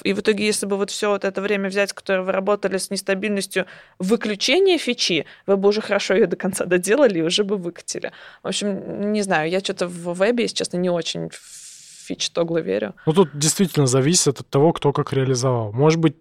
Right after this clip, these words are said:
Speaker 2: есть такие действительно там какие-нибудь сквозные интеграционные фичи, которые вот не покроются.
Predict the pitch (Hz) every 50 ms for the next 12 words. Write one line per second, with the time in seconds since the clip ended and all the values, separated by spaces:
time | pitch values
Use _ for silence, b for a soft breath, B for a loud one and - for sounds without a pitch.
0 | _ - 151 139 147 156 147 - - 143 - - 143 135 143 135 - - 170 -
1 | - 143 135 120 - 127 120 - - 139 139 127 - - - - 143 139 127 127
2 | 147 151 151 151 147 143 139 139 135 135 127 - - 123 135 139 127 - - 147
3 | 147 143 139 139 127 - 135 120 - - 220 - - 135 - 131 135 135 135 127
4 | 120 117 117 _ _ - 127 131 123 - 131 - - 117 117 110 110 107 104 -
5 | - - 117 107